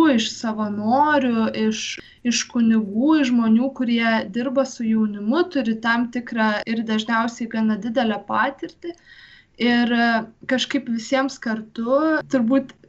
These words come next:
visi vieni kitus įkvepiam ir taip stiprinam vieni kitus.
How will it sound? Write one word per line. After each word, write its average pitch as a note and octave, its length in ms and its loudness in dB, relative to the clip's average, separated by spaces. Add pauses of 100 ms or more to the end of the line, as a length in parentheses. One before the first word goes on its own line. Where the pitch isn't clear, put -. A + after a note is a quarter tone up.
(140)
visi B3+ 500 0
vieni G#3+ 300 -2
kitus A#3 440 -6
įkvepiam C4 600 0
ir A3+ 120 -4
taip C4 160 -6
stiprinam G#3 600 -2
vieni G3 320 -6
kitus. - 480 -8